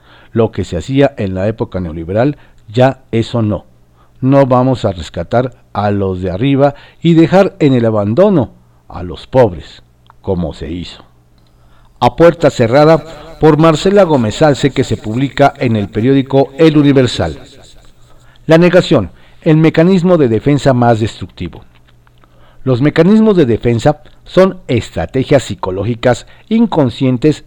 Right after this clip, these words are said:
en un intento del yo por mantener el equilibrio. La negación consiste en la posibilidad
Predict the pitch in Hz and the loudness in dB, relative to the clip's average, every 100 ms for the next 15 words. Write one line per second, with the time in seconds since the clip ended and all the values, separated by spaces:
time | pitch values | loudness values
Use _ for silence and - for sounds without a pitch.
0 | - 113 120 139 139 113 - 123 123 127 | -6 -2 2 2 2 0 -2 -2 0 -2
1 | 110 92 85 113 127 - - - 127 127 | -2 -4 -4 -2 -2 -6 -12 -2 0 2
2 | 123 113 117 139 - 127 113 107 160 208 | 0 0 0 0 -2 -4 -4 -4 -2 -2
3 | 175 107 - - _ _ _ _ _ _ | -2 -4 -6 -18 _ _ _ _ _ _
4 | _ _ _ 139 160 180 180 180 220 233 | _ _ _ 0 2 4 2 2 0 0
5 | 214 175 151 127 - 151 - - - 139 | 0 0 -2 -6 -2 -2 -4 -14 -4 0
6 | 123 110 - 104 - 95 92 104 143 | 2 0 -4 -8 -8 -12 -4 0 0